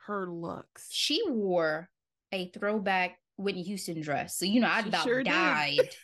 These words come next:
Speaker 1: <laughs>
Speaker 2: I about died over
Speaker 1: She
Speaker 2: that
Speaker 1: sure
Speaker 2: look.
Speaker 1: did.
Speaker 2: She looked gorgeous. But no, I mean, every collaboration I see him in, again, whenever he starts styling somebody, we even talked about Venus Williams. You're like, "Oh, you know why you love what she's wearing now?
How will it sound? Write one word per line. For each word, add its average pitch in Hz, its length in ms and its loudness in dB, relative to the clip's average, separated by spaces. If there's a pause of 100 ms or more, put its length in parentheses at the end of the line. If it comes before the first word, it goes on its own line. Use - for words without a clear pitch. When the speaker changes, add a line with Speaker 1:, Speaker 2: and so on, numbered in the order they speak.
(140)
Speaker 1:
<laughs> - 80 0 (920)
Speaker 2:
I 233 340 4
about 165 560 2
died 156 760 0 (240)
over 180 200 -2
Speaker 1:
She 160 60 -2
Speaker 2:
that 165 140 6
Speaker 1:
sure 156 160 6
Speaker 2:
look. - 100 2
Speaker 1:
did. 494 340 4
Speaker 2:
She 226 140 -12
looked 190 280 -4
gorgeous. 160 520 0
But 254 140 2
no, 311 240 4
I - 80 0
mean, 269 320 2
every 320 440 0
collaboration 277 680 -2
I 233 80 -4
see 277 220 -6
him 240 140 0
in, 175 80 -2
again, 190 360 0 (480)
whenever 240 480 0
he 277 120 -4
starts 254 260 -4
styling 247 340 -2
somebody, 220 260 -4
we 240 100 -6
even 269 120 -4
talked 226 220 -4
about 214 180 -4
Venus 233 260 -6
Williams. 240 340 -4
You're 208 100 -6
like, 196 180 0
"Oh, 226 140 -2
you 233 160 0
know 277 100 2
why 269 160 0
you 254 160 -2
love 269 180 -2
what 269 120 -6
she's 269 180 -6
wearing 285 300 -4
now? 302 300 -4